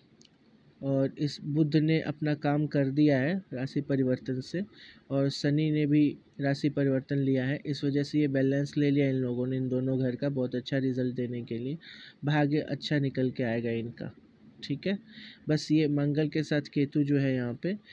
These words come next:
ये extreme गुस्सा देने के लिए जाने जाते हैं, ठीक है, Suddenly extreme गुस्सा। अगर ये active होंगे तो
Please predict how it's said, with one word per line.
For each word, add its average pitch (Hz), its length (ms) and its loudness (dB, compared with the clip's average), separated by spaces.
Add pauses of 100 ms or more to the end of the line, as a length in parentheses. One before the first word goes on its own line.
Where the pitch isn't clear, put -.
(260)
ये 156 100 6 (300)
extreme 160 480 2
गुस्सा 143 340 0
देने 135 300 0
के 135 120 0
लिए 131 140 2
जाने 123 320 -2
जाते 117 300 -4
हैं, 117 200 -10 (300)
ठीक 143 180 -6
है, 165 60 -2
Suddenly 135 560 -2
extreme - 540 -4
गुस्सा। 120 340 -4 (720)
अगर 151 280 2
ये 156 200 4
active 156 320 2
होंगे 151 300 2
तो 165 180 0